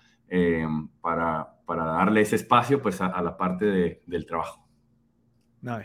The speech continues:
Speaker 2: buenísimo. Entonces, LinkedIn, Harry Lewis, ahí lo encuentran. Gracias a toda la gente que se quedó aquí hasta el final. Yo soy Marcel Brascut y este fue otro episodio de M Podcast. Si saben de alguien que le pueda servir, no duden en compartirlo. Nos vemos en el próximo episodio. Órale, Harry, gracias.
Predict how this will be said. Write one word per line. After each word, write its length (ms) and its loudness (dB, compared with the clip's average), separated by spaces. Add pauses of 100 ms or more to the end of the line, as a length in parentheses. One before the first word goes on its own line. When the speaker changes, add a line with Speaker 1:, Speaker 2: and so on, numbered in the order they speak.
(120)
Speaker 2:
buenísimo. 300 -6
Entonces, 240 4
LinkedIn, 420 2
Harry 220 4
Lewis, 500 4
ahí 200 0
lo 100 0
encuentran. 600 0 (360)
Gracias 260 4
a 20 -4
toda 100 8
la 80 6
gente 240 2
que 80 -2
se 100 -4
quedó 140 0
aquí 120 -2
hasta 120 0
el 80 2
final. 480 4
Yo 160 6
soy 160 4
Marcel 320 -2
Brascut 500 2
y 200 -2
este 180 -2
fue 140 -2
otro 160 0
episodio 420 2
de 200 -2
M 180 -2
Podcast. 600 4 (300)
Si 180 -12
saben 220 2
de 80 0
alguien 160 0
que 80 -4
le 80 -2
pueda 220 2
servir, 360 0
no 180 -4
duden 340 0
en 160 -2
compartirlo. 840 2
Nos 220 -2
vemos 260 -2
en 80 -2
el 120 -6
próximo 340 -4
episodio. 400 -4 (320)
Órale, 260 8
Harry, 240 4
gracias. 480 2